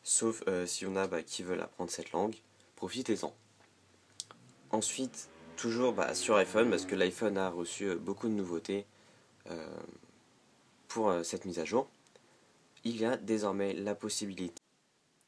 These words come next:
de couper la trois G, euh, parce qu'avant sur les iPhones, avec I O S cinq, on pouvait plus supprimer la trois G. Pourquoi ? Aucune idée. Désormais, c'était remis, donc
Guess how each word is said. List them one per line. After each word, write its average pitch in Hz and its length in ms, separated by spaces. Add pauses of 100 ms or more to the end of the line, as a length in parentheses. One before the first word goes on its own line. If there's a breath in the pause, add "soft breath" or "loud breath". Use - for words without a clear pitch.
(580)
de 98 100
couper 107 300
la 120 140
trois 90 240
G, 90 260 (480 soft breath)
euh, 85 160
parce 87 200
qu'avant 110 320
sur 113 400
les 98 240
iPhones, 101 520
avec 95 360
I 98 140
O 104 60
S 95 140
cinq, 117 260
on - 20
pouvait 95 280
plus 139 280
supprimer 104 480
la 101 160
trois 92 220
G. 82 200 (560 soft breath)
Pourquoi ? 107 500 (260)
Aucune 131 340
idée. 107 380 (380 loud breath)
Désormais, 107 420
c'était 101 340
remis, 98 360
donc 92 400